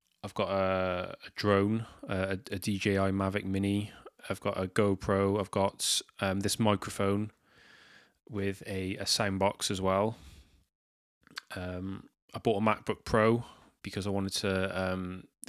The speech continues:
I, I, I, I had a MacBook Air anyway, but the MacBook Air w-, with, with the, the footage that I was putting into it, it just wasn't keeping up. And I used Final Cut Pro as well on, on the, on the Mac,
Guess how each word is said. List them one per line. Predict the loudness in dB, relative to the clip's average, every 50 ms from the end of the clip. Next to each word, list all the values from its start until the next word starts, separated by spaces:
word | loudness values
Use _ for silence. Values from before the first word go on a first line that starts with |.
| -14 -12 -8 -2 2
I, | 2 2
I, | 4 6 4 4 6 4
I, | 2 -2 0
I | 2 4 4
had | 4 4
a | 4
MacBook | 2 0 0 -2 -4 -6 -6 -4
Air | -2 0 2 2 2
anyway, | 2 2 2 4 4 4 4 2 0 -6 -14 -20 -20 -20 -20 -20 -20 -20 -20 -20 _ _
but | -2 -2 0
the | 2
MacBook | 2 2 2 2 0 -2 -4 -2 0
Air | 0 2 2 2 0 0 -2 -6 -8
w-, | -8 -8 -6 -2
with, | 0 0 0 0 -4 -4 -2
with | 0 0 0 2
the, | 4 4 4 4 4
the | 2 -2
footage | 0 2 2 2 2 2
that | 2 0
I | 0
was | 0 0
putting | 2 2 2 2 2
into | 0 0 0 0 -2 -2 -2
it, | -2 -2 -4 -6 -10 -18 -18 -20 _ _ _ _ _ _ _ _ _ _ -10 -10 _ _ -6
it | -4 -2 -2
just | -2 -2 0
wasn't | 2 2 2 2 0 0
keeping | -2 -4 -2 0 2 2
up. | 4 4 4
And | 2 2
I | 2
used | 2 2 0 2 2
Final | 2 4 4 2 0
Cut | -2 -6 -6 -4
Pro | -2 0 2 2
as | 0 0 2
well | 2 2 2 2 0
on, | 0 0 -2 -2 -2
on | -2 -2 -2 0
the, | 0 0 -2
on | -2 -2 -2
the | -2
Mac, | 0 0 -2 -2 -4 -8 -12 -20